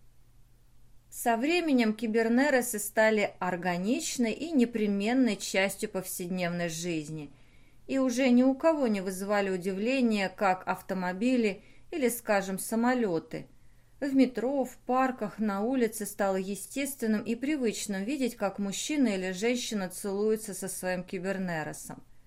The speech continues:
В Сорбонне установилась традиция устраивать ежегодный бал со стриптизом в честь изобретателя кибернеросов. Повсюду открылись салоны кибов.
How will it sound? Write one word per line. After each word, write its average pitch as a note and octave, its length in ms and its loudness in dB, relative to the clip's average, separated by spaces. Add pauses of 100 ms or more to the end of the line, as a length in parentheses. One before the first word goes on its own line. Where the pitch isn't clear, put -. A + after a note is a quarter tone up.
(600)
В - 80 -18
Сорбонне G#3 720 2
установилась F#3+ 800 -2
традиция G3 640 0
устраивать A3 640 0
ежегодный G3+ 640 -2
бал A#3+ 300 2
со B3+ 120 -6
стриптизом A3+ 800 -4 (300)
в - 140 -20
честь D4+ 360 -4
изобретателя G3 840 0
кибернеросов. F3+ 1000 -4 (920)
Повсюду B3+ 640 0
открылись G#3+ 760 0
салоны F#3 600 -2
кибов. F3+ 560 -6